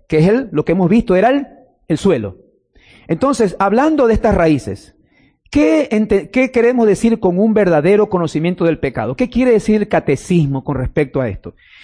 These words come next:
Este conocimiento verdadero del pecado involucra nuestra parte cognitiva, intelectual. Amén. Ahora, no es un mero conocimiento de una situación peligrosa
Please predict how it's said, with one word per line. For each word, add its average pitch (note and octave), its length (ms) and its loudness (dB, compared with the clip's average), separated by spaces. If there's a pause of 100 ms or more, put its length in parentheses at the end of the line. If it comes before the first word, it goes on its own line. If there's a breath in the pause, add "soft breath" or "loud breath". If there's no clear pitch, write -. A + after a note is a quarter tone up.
(240 soft breath)
Este F4+ 300 0
conocimiento B3+ 840 0
verdadero F#3 300 2
del A3 100 2
pecado E3+ 600 0
involucra F#3+ 1000 2
nuestra E3+ 480 -2
parte A#3+ 560 0 (1080)
cognitiva, G3+ 1040 -2 (220)
intelectual. E3 1120 0 (1080)
Amén. F#3+ 440 -2 (420 loud breath)
Ahora, B3 680 0 (420)
no F#3 160 0
es D#4 80 4
un D#4 180 4
mero B3+ 260 2
conocimiento A3 1000 0 (160)
de D#3 140 0
una G3 180 0
situación F#3+ 340 -2
peligrosa D#3+ 600 -2